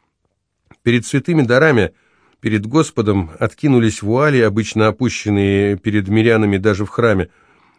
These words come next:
Дюрталю удалось в течение секунды наблюдать их лица, и его охватило полное разочарование.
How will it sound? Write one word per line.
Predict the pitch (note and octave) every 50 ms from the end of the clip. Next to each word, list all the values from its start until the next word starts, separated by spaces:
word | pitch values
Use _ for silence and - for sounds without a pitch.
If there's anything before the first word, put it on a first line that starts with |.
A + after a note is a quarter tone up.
| _ _
Дюрталю | - F#2+ A2+ A2 G#2 - D3 C#3+ C3 B2
удалось | A#2 A2 A#2+ A#2+ C3+ C#3+ B2 -
в | -
течение | - A2+ G2+ - - C#3 B2 A#2 G#2+
секунды | - - A2+ - - D3 C#3 A#2 A2+ A2
наблюдать | A2 G2+ G#2 A2+ A#2 A#2 C#3 B2+ - -
их | G2+ - -
лица, | A2+ C3 D3+ C#3 - - A#2+
и | A2
его | G#2+ G#2 G#2 B2+ C3+
охватило | B2+ A2+ - A#2 A2 G#2+ - C#3 B2+ A#2+
полное | G2 - - C#3+ D3+ D3 C3+ C#3 C3+ C3+
разочарование. | B2+ B2+ A#2+ A#2+ - - D3 C#3+ D3 C#3+ B2+ G2 D2+ C#2 C2 C2 -